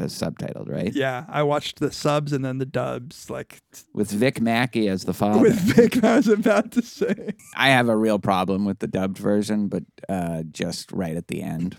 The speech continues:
Speaker 1: But we'll talk about that when we
Speaker 2: Yeah.
Speaker 1: get to the end. But it does something kind of unforgivable.
Speaker 2: <laughs>
Speaker 1: So then she meets, uh, Kamaji, a six-handed, kind of gruff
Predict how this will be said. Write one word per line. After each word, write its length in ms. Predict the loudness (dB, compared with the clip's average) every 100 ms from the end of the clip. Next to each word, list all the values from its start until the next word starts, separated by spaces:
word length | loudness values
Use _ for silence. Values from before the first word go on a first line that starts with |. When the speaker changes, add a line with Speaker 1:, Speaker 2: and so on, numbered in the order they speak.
| -8
Speaker 1:
But 120 | -6
we'll 120 | -6
talk 240 | -6 -10 -10
about 220 | -12 -10
that 220 | -10 -8
when 100 | -8
we 60 | -8
Speaker 2:
Yeah. 60 |
Speaker 1:
get 180 | -10 -10
to 80 | -10
the 140 | -8 -8
end. 280 | -10 -14 -20 _ _ _ _ -8
But 260 | -6 -6 -6
it 180 | -8 -6
does 240 | -6 -6
something 420 | -8 -8 -8 -10
kind 260 | -10 -8 -8
of 120 | -8
unforgivable. 760 | -12 -12 -12 -12 -12 -14 -14 -8
Speaker 2:
<laughs> 60 | -6 -2 -2 -2 -6 -12 -16 -6
Speaker 1:
So 140 | 0
then 240 | 2 2 0
she 220 | 0 2
meets, 560 | 2 2 0 -2 -8 -8 -2
uh, 320 | 0 0 0
Kamaji, 760 | -2 -2 -2 -4 -8 -10 -10 -14 _ -12
a 320 | -8 -6 -6
six-handed, 1160 | -6 -4 -4 -2 -2 0 0 0 0 -2 -4 -8 -10
kind 220 | -6 -4
of 120 | -4
gruff 560 | -2 0 2 0 -2